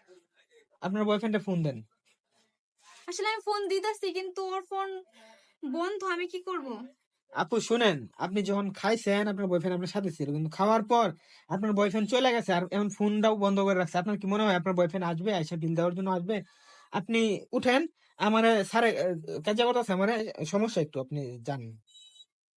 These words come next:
Speaker 2: আসলে আমার কাছে এখন বর্তমানে টাকা নেই, আমি তো ওর অপেক্ষাই করতেছি। ও আমাকে বলছে যে আমাকে খাওয়াবে, তারই জন্য তো রেস্টুরেন্টে নিয়ে আসলো।
Speaker 1: আপু,
Speaker 2: এখন ও কোথায়?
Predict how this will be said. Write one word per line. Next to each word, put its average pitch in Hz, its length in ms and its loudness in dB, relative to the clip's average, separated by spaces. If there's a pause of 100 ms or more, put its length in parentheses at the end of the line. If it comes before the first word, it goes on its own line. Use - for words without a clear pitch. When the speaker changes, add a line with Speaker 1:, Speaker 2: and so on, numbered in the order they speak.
(680)
Speaker 2:
আসলে 359 280 -2
আমার 370 220 2
কাছে 427 200 -4
এখন 403 200 -2
বর্তমানে 392 380 -2
টাকা 392 300 0
নেই, 330 160 0
আমি 339 180 -2
তো 403 140 -6
ওর 403 100 -4
অপেক্ষাই 427 420 -4
করতেছি। 302 680 -10
ও 339 100 -6
আমাকে 403 360 0
বলছে 440 400 -4
যে 415 60 -2
আমাকে 415 240 0
খাওয়াবে, 403 380 2
তারই 427 300 2
জন্য 453 300 -4
তো 453 60 -2
রেস্টুরেন্টে 415 420 -4
নিয়ে 339 160 0
আসলো। 302 380 -6 (400)
Speaker 1:
আপু, 202 220 2
Speaker 2:
এখন 202 180 6
ও - 60 -6
কোথায়? 403 500 -2